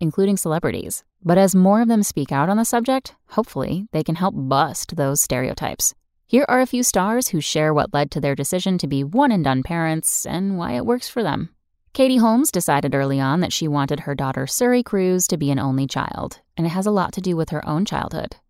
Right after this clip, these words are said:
The actress said she grew up as the youngest sibling and enjoyed receiving all of her mom's attention. Actress Lisa Kudrow played a mom of triplets on Friends, but is happy to only have one kid in real life.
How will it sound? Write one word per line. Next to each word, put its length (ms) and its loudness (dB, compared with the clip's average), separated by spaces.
The 120 0
actress 340 0
said 160 0
she 120 -4
grew 200 0
up 160 0
as 140 -2
the 100 -4
youngest 480 -2
sibling 500 -2
and 100 -2
enjoyed 360 0
receiving 480 -2
all 260 -2
of 80 -2
her 100 -2
mom's 300 -2
attention. 560 -4
Actress 400 0
Lisa 340 -2
Kudrow 460 2
played 220 0
a 40 2
mom 240 0
of 120 -2
triplets 440 -2
on 140 -6
Friends, 500 -2
but 280 0
is 160 -2
happy 320 0
to 160 -4
only 240 0
have 340 -2
one 400 0
kid 180 -6
in 120 -4
real 160 -4
life. 400 -8